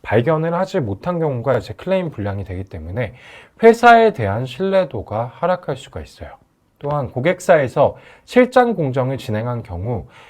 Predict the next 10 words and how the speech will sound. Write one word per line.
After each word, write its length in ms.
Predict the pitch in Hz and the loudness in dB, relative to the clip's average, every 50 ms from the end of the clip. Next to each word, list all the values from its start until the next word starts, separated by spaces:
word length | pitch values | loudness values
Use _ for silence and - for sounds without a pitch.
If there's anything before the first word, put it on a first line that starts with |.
| - _ | -10 _
인력, 540 | 127 131 156 180 190 196 208 196 190 - - | 4 4 6 6 6 6 6 6 4 2 -4
시간 420 | - - 233 233 226 220 208 175 | -8 -2 4 4 4 4 4 0
및 180 | 165 170 160 165 | -2 -4 -6 -8
제품에 560 | - - 101 - - - - 143 139 135 135 | -8 -8 -8 -8 -8 -8 -6 -4 -2 -2 -4
대한 400 | - 98 90 95 120 143 156 160 | -4 -6 -6 -6 -6 -6 -6 -10
손해가 480 | - - - 220 240 254 240 - 202 - | -14 -10 -8 -4 -4 -4 -2 -2 -4 -4
발생할 460 | - 185 - - 151 139 135 135 131 | -4 -8 -8 -6 -6 -6 -6 -6 -8
수 120 | - - | -8 -12
있기 180 | 90 - - - | -12 -12 -14 -12
때문에 480 | - 101 90 95 104 123 143 110 - | -10 -10 -8 -6 -4 -4 -4 -6 -6